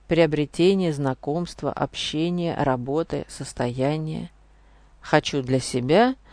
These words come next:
то и разворачиваю своё поле как для себя. Автоматически вхожу в силу и начинаю действовать,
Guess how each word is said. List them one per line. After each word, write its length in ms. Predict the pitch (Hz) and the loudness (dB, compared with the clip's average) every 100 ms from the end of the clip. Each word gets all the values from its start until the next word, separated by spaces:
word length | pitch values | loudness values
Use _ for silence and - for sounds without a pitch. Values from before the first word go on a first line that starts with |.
| - - - | -20 -10 4
то 80 | 208 | 6
и 40 | |
разворачиваю 880 | 226 220 233 226 190 147 - 135 135 | 6 4 6 8 8 6 0 -4 -4
своё 380 | - 143 139 135 | 0 2 2 -2
поле 500 | - 254 285 180 120 _ _ _ | 0 4 4 4 0 _ _ _
как 200 | - 202 | 2 2
для 140 | 196 214 | 4 2
себя. 560 | - 208 185 131 110 - _ _ _ _ _ _ _ - - - | 0 -4 0 0 0 -6 _ _ _ _ _ _ _ -20 -10 2
Автоматически 920 | 147 - 160 156 - 269 196 - 160 | 2 4 2 2 2 0 0 -2 -4
вхожу 400 | - 160 160 175 | 2 2 2 -2
в 100 | - | -6
силу 380 | - 147 151 214 | -4 -2 2 2
и 40 | |
начинаю 540 | 196 143 147 143 135 | 2 -2 -2 0 0
действовать, 680 | 131 139 131 - - 180 214 | 0 0 0 -2 -4 -2 -4